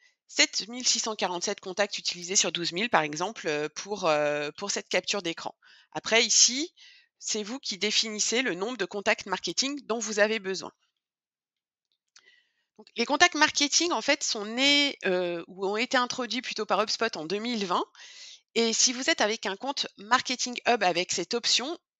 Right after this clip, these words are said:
euh, il faut vraiment voir ces, cette façon de travailler comme un moyen de séparer les personnes pour lesquelles vous payez pour communiquer d'un point de vue marketing par rapport à celles auprès desquelles vous n'avez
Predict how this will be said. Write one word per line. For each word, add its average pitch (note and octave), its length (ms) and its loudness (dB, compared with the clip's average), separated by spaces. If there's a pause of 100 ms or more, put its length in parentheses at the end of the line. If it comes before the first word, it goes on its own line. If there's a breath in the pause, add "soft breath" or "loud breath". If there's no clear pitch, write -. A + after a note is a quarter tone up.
euh, E3+ 340 -4
il F3 160 -8
faut A#3 200 -4
vraiment D4 440 2
voir A#3 280 2
ces, F#3 360 -4
cette - 500 -6
façon B3 360 0
de A3+ 80 -6
travailler G#3 480 0
comme G#3+ 180 -6
un F#3 60 2
moyen A#3+ 560 2
de A3 100 -6
séparer A#3 460 2
les G3+ 140 0
personnes G#3+ 420 0
pour G3 140 -6
lesquelles F#3 320 -4
vous D3 100 -20 (140)
payez B3+ 260 0
pour G3+ 160 -14
communiquer F3+ 540 -6
d'un D3 120 -2
point D3 140 -6
de D3+ 80 -10
vue D3 180 -12 (140)
marketing A3+ 480 0 (680 loud breath)
par A#3 120 6
rapport C#4+ 380 4
à A#3+ 120 4
celles C#4+ 220 0
auprès B3+ 240 -2
desquelles C4 340 2
vous A#3 120 -8
n'avez F3+ 240 -2